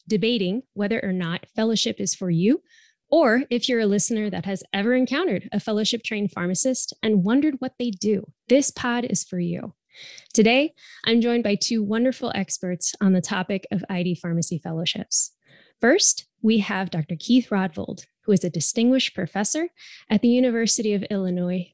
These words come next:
uh, at Chicago in the Colleges of Pharmacy and Medicine. He is also the co-director of the section of infectious diseases pharmacotherapy in the Department of Pharmacy Practice. Doctor Rodvold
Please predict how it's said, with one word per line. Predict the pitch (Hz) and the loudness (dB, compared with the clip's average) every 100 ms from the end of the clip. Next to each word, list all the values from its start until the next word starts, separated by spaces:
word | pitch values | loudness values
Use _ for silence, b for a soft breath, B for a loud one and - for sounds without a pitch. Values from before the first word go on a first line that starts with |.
| - | -8
uh, | 190 170 - | -4 -4 -4
at | 185 | -2
Chicago | - - 233 254 330 349 - | -2 -2 -2 0 0 -2 2
in | 202 | 4
the | 180 | 4
Colleges | - 233 226 233 233 226 214 - | 0 -4 -2 -2 -2 -2 -4 -6
of | 175 165 | -6 -4
Pharmacy | 220 247 269 262 285 277 - | 0 2 2 2 -2 -4 -2
and | 196 185 185 | 2 2 2
Medicine. | 175 - - 208 - _ _ B B B B - | 0 -2 -4 -6 -10 _ _ B B B B 4
He | 214 | 6
is | 202 | 6
also | 233 277 - 277 277 294 | 4 0 0 0 -2 -2
the | 214 | -6
co-director | - 330 294 196 170 - 185 185 233 | 0 2 4 2 0 -6 -6 -6 -6
of | 175 | -4
the | 170 | -2
section | - 214 - 190 | -2 0 2 2
of | 165 | 2
infectious | 165 160 240 - 240 | 0 0 -2 0 -2
diseases | - 196 190 180 175 | 0 2 2 0 -2
pharmacotherapy | - 185 175 165 151 - 254 262 254 254 - _ - | -2 -2 0 -2 -6 0 0 0 -2 -6 -10 _ 0
in | 196 | 2
the | 165 | 2
Department | 170 196 185 180 - | 0 -2 -2 -2 -4
of | 185 | -6
Pharmacy | 175 165 160 170 | -4 -4 -2 -4
Practice. | - 147 - - - - _ _ _ _ _ _ _ - | -8 -10 -10 -8 -6 -8 _ _ _ _ _ _ _ -2
Doctor | 254 247 233 | 0 2 0
Rodvold | 240 302 220 180 185 | 2 0 0 0 0